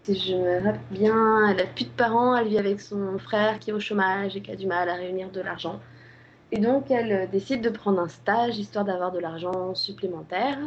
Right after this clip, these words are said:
pour éviter qu'il saisisse la maison, en gros. Et elle se retrouve du jour au lendemain à ne pas être en stage, mais être carrément, euh, l'assistante, euh,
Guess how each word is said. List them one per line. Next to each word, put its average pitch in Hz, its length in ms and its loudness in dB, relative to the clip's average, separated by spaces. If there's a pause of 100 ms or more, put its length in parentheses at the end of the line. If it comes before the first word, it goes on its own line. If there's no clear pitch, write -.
(160)
pour 202 140 2
éviter 196 260 2
qu'il - 160 -8
saisisse 196 320 2
la 165 80 2
maison, 165 400 0
en 165 100 -2
gros. 180 240 -2 (840)
Et 269 100 4
elle 294 300 4
se - 180 -2
retrouve 269 520 0
du 214 140 -6
jour 240 220 0
au 247 40 6
lendemain 247 600 4
à 247 120 2
ne 202 120 2
pas 196 160 0
être 202 380 -2
en 165 80 -8
stage, 302 480 0
mais 220 120 -6
être 247 220 -6
carrément, 214 520 -2
euh, 185 160 -4
l'assistante, 208 760 -4
euh, - 100 -10